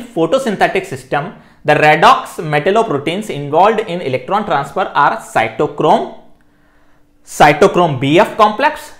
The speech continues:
and plastocyanin। तीनों उसने दे दिए हैं। The pathway of electron flow is, अब इलेक्ट्रॉन फ्लो का पाथवे पूछा हुआ है, एकदम फैक्चुअल क्वेश्चन है ये, कोई इसमें बड़ी बात नहीं है। यदि आपको आता है तो आप आसानी से बता दोगे, नहीं तो नहीं।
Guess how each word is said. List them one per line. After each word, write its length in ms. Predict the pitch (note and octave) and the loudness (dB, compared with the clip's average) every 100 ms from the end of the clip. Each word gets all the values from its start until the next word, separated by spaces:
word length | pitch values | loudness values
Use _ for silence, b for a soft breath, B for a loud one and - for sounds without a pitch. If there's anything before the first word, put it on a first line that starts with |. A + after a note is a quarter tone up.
| - | -2
and 260 | F#3+ F3+ C3 - _ _ _ _ | 0 2 -2 -12 _ _ _ _
plastocyanin। 680 | A2+ F#3 - C#3+ A#2+ G2+ F2+ F#2 - _ _ - | 4 4 2 -6 -4 -8 -8 -16 -20 _ _ -2
तीनों 260 | A3+ A3 | 2 4
उसने 240 | F3 - C#3+ | 2 0 -4
दे 140 | A#2+ | -4
दिए 220 | G#2+ G#2 G2+ | -6 -8 -10
हैं। 160 | F#2+ - _ _ _ _ _ _ _ _ - | -12 -20 _ _ _ _ _ _ _ _ 2
The 120 | C4 | 4
pathway 400 | A3+ G3 B3 C#4 | 6 4 4 6
of 160 | B3+ | 6
electron 360 | A3+ G3 G3+ A3 | 4 0 0 -2
flow 180 | F3 C3+ | 0 0
is, 200 | A2 G2+ | 0 -2
अब 300 | - - - - | 2 2 0 0
इलेक्ट्रॉन 360 | F3 F3 G3+ | 2 2 0
फ्लो 180 | G3 D#3+ | 2 2
का 120 | D#3+ | 2
पाथवे 420 | F#3 A2 G#2 - F#3+ | 2 0 -2 -4 -8
पूछा 240 | F3 D3 | -8 -6
हुआ 140 | D#3+ G3 | -4 -4
है, 120 | - | -8
एकदम 420 | F#3+ C#3 B2 F#3 | -8 -8 0 -2
फैक्चुअल 560 | C4+ E3 - - E3+ G#3 | 0 -4 -4 -2 4 4
क्वेश्चन 360 | F#3+ F#3+ G#3+ G#3 | 2 -4 -4 -2
है 180 | G3 | -4
ये, 200 | G3 B3+ b b b b - | -4 -8 b b b b 4
कोई 160 | A#3 | 4
इसमें 360 | G#3+ A3 G3 E3 | 4 0 0 2
बड़ी 200 | C3 C#3+ | 2 4
बात 280 | C#3+ D#3 D3+ | 6 6 2
नहीं 380 | A#2+ A#2 A#2 F3+ | -6 -6 -6 -6
है। 140 | G3+ | -4
यदि 200 | F#3+ C#3 E3+ | -2 0 2
आपको 240 | C3+ - | 0 0
आता 300 | G#2 G2 E3+ | -2 0 0
है 160 | F#3 G#3 | 0 -2
तो 100 | F#3 | -2
आप 140 | D#3 | 0
आसानी 320 | G#2+ B2 A#2+ | -2 -4 -10
से 100 | D3+ | -8
बता 240 | E3 - D#3+ | -8 -6 -6
दोगे, 220 | F#3 G3+ | -6 -10
नहीं 240 | C3 A2+ | -10 -12
तो 140 | A2+ G3+ | -12 -12
नहीं। 300 | E3 - | -12 -14